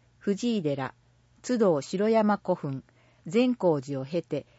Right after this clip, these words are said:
藤井寺駅。十五時三十分解散の予定。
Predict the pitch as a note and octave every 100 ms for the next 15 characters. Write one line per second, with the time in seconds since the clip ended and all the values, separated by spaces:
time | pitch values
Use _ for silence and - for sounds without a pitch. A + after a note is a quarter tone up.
0 | _ - G3 A#3 A#3+ G#3+ G3 F3+ C3+ -
1 | A2+ - _ _ _ - _ _ - A#3
2 | B3 F#3 D3 C#3+ - G3 G#3 G3 F3+ -
3 | C#3 C3 - F#3 G3 - F3+ F3 D#3+ C#3
4 | C3+ - C3+ A#2